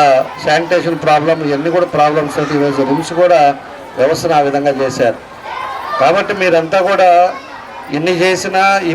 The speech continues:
ప్రభుత్వం పట్టించుకోదు, ఎవరు రారు. వచ్చేది రెండు నెలల్లో మన తెలుగుదేశం పార్టీ అధికారంలోకి వస్తుంది.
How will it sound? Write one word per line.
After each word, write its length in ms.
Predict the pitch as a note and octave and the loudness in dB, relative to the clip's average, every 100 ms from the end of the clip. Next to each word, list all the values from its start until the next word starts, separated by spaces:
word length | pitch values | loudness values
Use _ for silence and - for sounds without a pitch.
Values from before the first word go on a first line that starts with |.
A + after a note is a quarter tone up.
| D#3 | -2
ప్రభుత్వం 380 | D#3+ F3+ F#3+ F3 | -2 -2 -4 0
పట్టించుకోదు, 540 | F3 E3+ E3+ F3+ F3+ F#3+ F3 | -2 -2 -6 0 0 2 0
ఎవరు 200 | D#3 F3 E3+ | 2 2 2
రారు. 260 | D3+ D3+ C3 - - - - | 2 0 -2 -8 -16 -18 -8
వచ్చేది 380 | D3+ C#3+ F#3 F3+ F3 | -6 -2 0 2 2
రెండు 160 | E3 E3 | 0 0
నెలల్లో 260 | D#3+ E3 F#3 E3+ | 0 0 0 0
మన 80 | D3+ | -2
తెలుగుదేశం 460 | D#3 D#3+ D#3+ D#3+ D#3+ | -2 0 0 0 -2
పార్టీ 220 | D3+ D3 D#3 | 0 0 0
అధికారంలోకి 520 | C#3+ D#3 D#3+ D3+ C#3+ C#3 | 0 0 0 0 0 -2
వస్తుంది. 340 | C3+ D3+ C3+ | -2 -6 -6